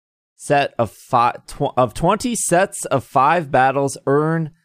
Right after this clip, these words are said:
double Stardust for individual wins. At the end of the, each set of five battles, you will re-, rank up. This is the perfect time to fine-tune your lineup. Uh, use this opportunity to leverage your faster charge T Ms. Uh,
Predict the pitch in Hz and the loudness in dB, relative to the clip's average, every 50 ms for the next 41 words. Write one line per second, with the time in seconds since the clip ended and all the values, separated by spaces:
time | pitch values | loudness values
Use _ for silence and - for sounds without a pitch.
0 | _ _ _ _ _ _ _ 135 135 139 143 156 147 - - 151 143 147 147 143 | _ _ _ _ _ _ _ -2 0 0 2 0 -2 0 2 2 2 4 2 2
1 | 143 - - - - 110 104 - - - 123 123 117 110 113 - 120 113 110 110 | 0 -2 -4 -8 -6 -4 -4 -4 -4 -4 -4 -2 -2 -2 -2 -2 -2 -2 0 0
2 | 135 160 170 170 170 165 147 127 107 - 127 113 - 123 123 120 110 82 98 80 | 0 0 0 0 -2 0 -2 -2 -2 -2 -2 -2 -2 -2 -2 -4 -6 -4 -4 -4
3 | 52 60 - - 131 131 123 - - - 139 131 120 117 - - 120 113 110 104 | -4 -6 -6 -6 -6 -8 -8 -8 -6 -2 0 0 0 0 -2 0 0 0 0 0
4 | 123 127 139 139 139 139 135 127 117 110 107 101 101 101 98 90 - - 110 113 | 0 2 2 2 2 0 0 -2 -4 -6 -6 -2 -2 -2 -2 -4 -6 -6 -6 -6
5 | 98 104 110 113 110 110 - 151 156 160 156 - - _ _ _ _ _ _ _ | -6 -6 -6 -6 -6 -4 0 0 0 0 0 -4 -12 _ _ _ _ _ _ _
6 | _ 110 104 107 110 104 113 147 127 113 110 - _ - - 170 175 175 156 127 | _ -18 -12 -10 -10 -10 -8 -6 -6 -6 -6 -6 _ -4 -2 -2 0 0 -2 -4
7 | - - 151 151 147 151 143 - - 131 110 - - 147 156 156 156 151 - - | -4 -2 -2 -2 -2 -2 -4 -4 -4 -6 -4 -2 -2 0 0 0 -2 -6 -8 -12
8 | - - 165 165 160 156 139 127 123 127 139 151 156 160 160 156 156 - - - | -10 -6 -2 -2 -2 -2 -2 -2 0 0 0 0 0 0 0 -2 -2 -4 -10 -20
9 | _ _ _ _ _ _ _ _ _ _ - 107 107 107 104 107 120 127 143 143 | _ _ _ _ _ _ _ _ _ _ -6 -2 -2 0 0 0 0 0 -2 0
10 | 127 139 120 - 131 135 120 131 - - 135 131 131 120 123 120 113 113 117 120 | 0 -2 0 0 0 0 0 -4 -6 -6 -6 -6 -4 -2 -2 0 2 2 0 0
11 | 113 123 117 107 117 101 90 - 131 131 127 120 - 110 95 - 151 151 156 147 | 0 -2 -4 -4 -4 -6 -4 0 0 0 0 -2 -4 -8 -6 -2 0 0 0 0
12 | - - - 147 147 143 143 143 143 143 143 139 123 - - _ _ _ _ _ | -4 -6 -6 -4 -2 0 0 0 -2 -2 -4 -6 -8 -10 -14 _ _ _ _ _
13 | _ _ _ _ _ _ _ _ _ _ _ _ - 110 113 113 107 104 101 | _ _ _ _ _ _ _ _ _ _ _ _ -12 -8 -6 -4 -2 -2 -4